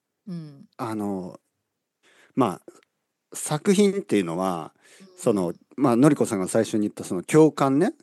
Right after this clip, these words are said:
Speaker 2: 「あー、
Speaker 1: うん。
Speaker 2: この主人公わかるわ」って共感。
Speaker 1: うん。
Speaker 2: もしくは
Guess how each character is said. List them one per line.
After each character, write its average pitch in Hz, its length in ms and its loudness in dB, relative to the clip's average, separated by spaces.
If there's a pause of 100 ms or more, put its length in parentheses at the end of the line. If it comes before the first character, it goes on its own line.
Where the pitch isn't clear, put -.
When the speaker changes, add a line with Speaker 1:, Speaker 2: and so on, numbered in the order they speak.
(220)
Speaker 2:
「あ 107 300 0
ー、 - 20 2
Speaker 1:
う 202 60 0
ん。 185 40 -2
Speaker 2:
こ 113 60 -2
の 110 160 -6
主 117 120 -4
人 113 200 -2
公 101 160 -4
わ 98 120 -4
か - 140 -4
る 113 100 0
わ」 98 160 -2
っ - 20 -8
て - 100 -14
共 131 300 2
感。 120 360 -4 (520)
Speaker 1:
う 180 60 -8
ん。 - 20 0
Speaker 2:
も 254 120 2
し 151 80 -10
く 147 120 -8
は 101 340 -6